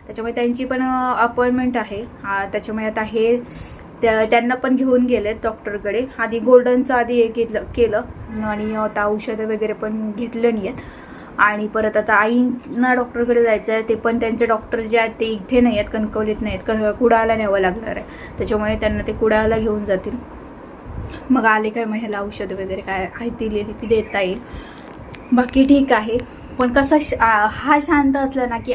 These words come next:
आमचं कोणाचं मन नाही लागत, मग सारखं आपलं त्याला येऊन जाऊन बघत असतो की बरं आहे का, बरं आहे का असं. नाहीतर हा इतका ॲक्ट-, ॲक्टिव्ह असतो ना, घरातली माणसं कोणीही येऊ देत,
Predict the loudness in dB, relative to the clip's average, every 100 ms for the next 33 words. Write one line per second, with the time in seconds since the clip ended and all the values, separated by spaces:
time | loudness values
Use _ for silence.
0 | -4 -6 -4 -4 -2 -4 -4 -6 -4 -4
1 | -4 -4 -4 -8 -10 -14 -12 -6 2 2
2 | 2 -2 -4 -4 -4 -2 -2 0 0 0
3 | 0 -2 0 -2 -4 -6 -6 -8 -6 -4
4 | -4 -4 -6 -8 -10 -8 -6 -6 -6 -8
5 | -6 -6 -6 -12 -8 -2 2 4 4 2
6 | -2 -6 2 2 2 -2 -4 -8 -6 0
7 | 2 2 0 -4 -2 -4 -4 -2 -2 -2
8 | -2 -2 -2 2 2 6 6 6 4 -2